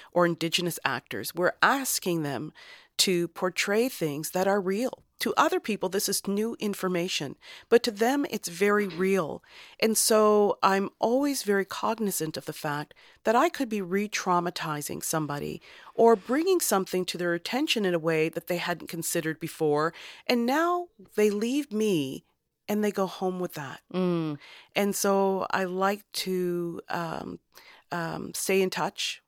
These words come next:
Speaker 1: with them and talk to them, uh, you know, even right afterwards, you know, talk to them about, you know, how that felt and, you know, whatever, and then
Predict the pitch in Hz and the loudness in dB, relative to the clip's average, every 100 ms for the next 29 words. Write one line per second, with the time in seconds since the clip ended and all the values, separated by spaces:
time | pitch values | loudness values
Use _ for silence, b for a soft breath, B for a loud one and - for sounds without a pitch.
0 | _ 190 - 226 277 277 - 170 - 160 | _ -6 -2 -2 -4 -6 -4 -4 -4 -6
1 | 165 - 165 185 190 202 - 170 156 - | -6 -6 -4 -4 -4 -8 -8 -8 -8 -12
2 | B B 202 190 208 185 175 190 185 180 | B B 2 4 2 0 2 4 4 4
3 | - 160 131 - 170 151 - 151 - 160 | 0 -2 -2 -4 -4 -4 -4 -6 -4 -6
4 | 151 143 151 - B B 185 175 170 175 | -2 0 -2 -4 B B 4 4 4 2
5 | 165 - - 165 156 - 156 151 151 156 | 2 -2 -2 -2 -2 -2 -4 -2 -2 -2
6 | 151 151 - 208 | 0 0 0 0